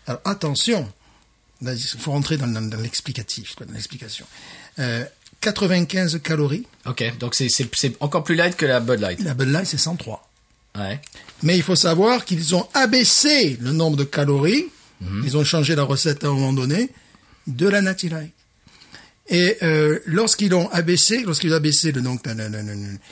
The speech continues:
Speaker 1: les calories, la bière a été déclassée. Elle était autrefois ce qu'on appelle une premium beer.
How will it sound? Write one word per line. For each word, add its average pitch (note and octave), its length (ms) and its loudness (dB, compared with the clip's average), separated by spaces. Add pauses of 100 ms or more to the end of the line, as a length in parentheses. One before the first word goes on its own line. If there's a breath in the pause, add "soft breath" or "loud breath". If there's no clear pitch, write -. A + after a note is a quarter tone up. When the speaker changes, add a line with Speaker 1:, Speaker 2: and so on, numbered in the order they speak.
(240 loud breath)
Speaker 1:
les C3+ 100 -2
calories, D#3 600 2 (460 soft breath)
la E3 140 2
bière A#3+ 360 2
a F3 80 2
été F3+ 200 0 (120)
déclassée. G3+ 840 2
Elle D#3+ 160 0
était G3+ 260 0
autrefois F3+ 560 2
ce - 80 2
qu'on D#3+ 120 0
appelle D3+ 300 2
une A#2+ 140 -2
premium F3 500 -2
beer. D#3+ 300 0